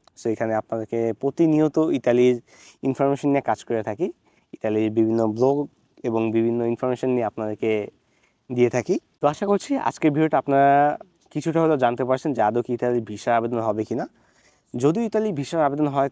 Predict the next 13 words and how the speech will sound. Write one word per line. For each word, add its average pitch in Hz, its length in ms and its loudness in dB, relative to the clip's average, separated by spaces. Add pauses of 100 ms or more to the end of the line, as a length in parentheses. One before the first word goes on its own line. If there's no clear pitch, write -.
কবে 127 260 2
হবে 120 180 2 (120)
সেটারও 117 360 0 (380)
টাইম 110 240 2
কিন্তু 113 200 -4
পেয়ে 104 240 2
গেছেন, 151 240 -2 (640)
কারণ 107 200 4 (120)
যদিও 117 300 2
হয় 120 220 4
তাহলে 110 300 0 (760)
জানুয়ারি 117 360 0
থেকে 120 140 -4